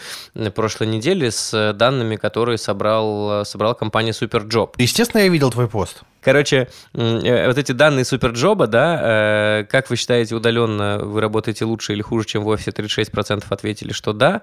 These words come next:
Speaker 1: тридцать четыре ответили, что так же, и только шестнадцать, что хуже. И я в целом разделяю их мнение. Ваша рабочая нагрузка с переходом на удаленную работу возросла или снизилась? М, у шестнадцати только стало больше,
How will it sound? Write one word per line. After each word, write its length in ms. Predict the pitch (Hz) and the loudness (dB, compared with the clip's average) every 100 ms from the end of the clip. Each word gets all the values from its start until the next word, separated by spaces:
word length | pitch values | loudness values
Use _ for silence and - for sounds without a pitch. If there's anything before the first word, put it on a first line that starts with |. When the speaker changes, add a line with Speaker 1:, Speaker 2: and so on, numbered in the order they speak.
| - | -4
Speaker 1:
тридцать 220 | 131 135 | -4 -2
четыре 240 | - 135 117 | -2 0 0
ответили, 280 | 120 117 | -2 -4
что 160 | 110 117 | -2 0
так 200 | 175 196 | 2 4
же, 80 | 120 | 2
и 20 | |
только 160 | 139 - | -2 -4
шестнадцать, 420 | 123 123 135 - | -4 -2 -2 -4
что 160 | - 117 | -4 -2
хуже. 380 | 117 104 - - | -2 -4 -6 -8
И 100 | 107 | -2
я 160 | 107 | 2
в 60 | 110 | 2
целом 320 | - 120 110 | 2 2 2
разделяю 420 | 110 107 120 117 | -2 -4 -2 -2
их 140 | - - | -4 -6
мнение. 320 | 107 110 - - - - | -6 -6 -8 -10 -16 -12
Ваша 360 | - 120 151 160 | -2 4 4 4
рабочая 340 | 147 147 147 | 2 0 0
нагрузка 400 | 143 147 151 - | 0 0 -2 -4
с 40 | - | -4
переходом 460 | 123 123 131 117 | -4 0 0 2
на 60 | 113 | 2
удаленную 540 | 113 117 113 110 107 | 2 2 0 0 0
работу 380 | 107 110 110 107 | 0 0 -2 -2
возросла 400 | 107 117 127 190 | -2 -2 0 0
или 120 | 185 | 0
снизилась? 560 | 143 131 107 - - - - - - - - | -2 -4 -4 -6 -10 -12 -20 -20 -20 -20 -6
М, 260 | 110 107 110 | 0 0 0
у 80 | 123 | -2
шестнадцати 680 | - - 175 139 - - - | -2 2 2 2 -2 -14 0
только 360 | 131 113 104 101 | 4 4 2 -4
стало 320 | - 110 104 | 0 0 2
больше, 540 | 110 190 208 - 104 | 2 0 0 -6 -10